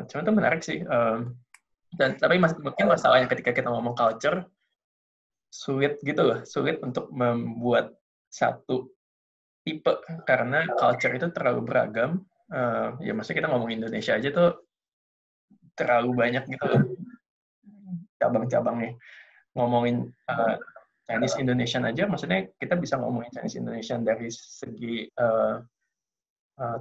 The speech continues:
Teochew atau Hakka atau, eh, Ke, eh, atau, eh,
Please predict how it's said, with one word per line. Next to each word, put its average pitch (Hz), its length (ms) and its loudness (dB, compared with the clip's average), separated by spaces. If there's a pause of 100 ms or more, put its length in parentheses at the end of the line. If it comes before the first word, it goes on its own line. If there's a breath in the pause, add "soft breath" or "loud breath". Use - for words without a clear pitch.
Teochew 143 400 2
atau - 140 0
Hakka 139 380 2 (120)
atau, 117 280 0 (720)
eh, 120 240 -2 (120)
Ke, 143 320 0
eh, 113 580 2 (220)
atau, 117 520 2
eh, 113 360 -8